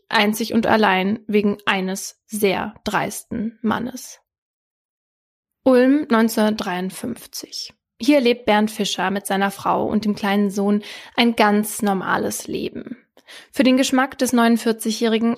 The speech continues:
ein bisschen zu normal. Früher, vor und während des Krieges, war er nämlich einmal angesehener Polizeidirektor gewesen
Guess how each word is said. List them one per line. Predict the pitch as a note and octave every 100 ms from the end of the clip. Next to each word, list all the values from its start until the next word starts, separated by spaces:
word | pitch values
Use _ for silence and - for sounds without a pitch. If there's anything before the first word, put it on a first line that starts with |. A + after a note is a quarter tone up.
| -
ein | A3+
bisschen | A3+ A3 A#3 A3+ A3+
zu | - G#3+ F#3+ C4+
normal. | G3 E3+ - - - - _ _ _ _
Früher, | - C4+ B3 G3+ A3+ C4 -
vor | - G#3+ G3 G3+ A3
und | A3 G3 -
während | F#3+ G#3+ G3+ F#3 G3+
des | -
Krieges, | - G3 G3 A3 - - -
war | A3+
er | A#3+
nämlich | A#3+ A#3+ B3 -
einmal | A3+ A3+ -
angesehener | - B3 C4 A3 A3 G#3+ G3+
Polizeidirektor | G#3+ G3 - A3 G#3+ G3 F3+ - F#3
gewesen | F#3+ F#3 G3+ G#3+